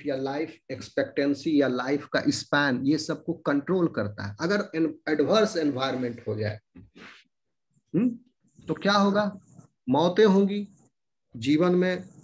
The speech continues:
मान लो यहाँ बाढ़ आ गया, ज्वालामुखी फट गया, क्या होगा? Human beings को, including human beings,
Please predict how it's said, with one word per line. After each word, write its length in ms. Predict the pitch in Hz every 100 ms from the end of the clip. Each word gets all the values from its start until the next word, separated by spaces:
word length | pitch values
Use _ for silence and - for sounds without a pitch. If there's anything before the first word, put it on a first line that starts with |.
| -
मान 260 | 131 180 180
लो 120 | 180
यहाँ 260 | 160 160 135
बाढ़ 220 | 160 170
आ 160 | 143
गया, 260 | 120 113 - _ _ _ _ _ -
ज्वालामुखी 560 | 139 160 170 170 170
फट 320 | 185 - 135 110
गया, 220 | 117 - - _ _ _ _ _ _ _ -
क्या 140 | 196
होगा? 380 | 190 135 104 - - _ - _ _ - - _ _ _ _ _ _ _ -
Human 380 | 139 156 208 180
beings 360 | 156 135 117
को, 280 | - 139 -
including 480 | 160 143 175 190 226
human 300 | 170 147 131
beings, 420 | 117 107 104 -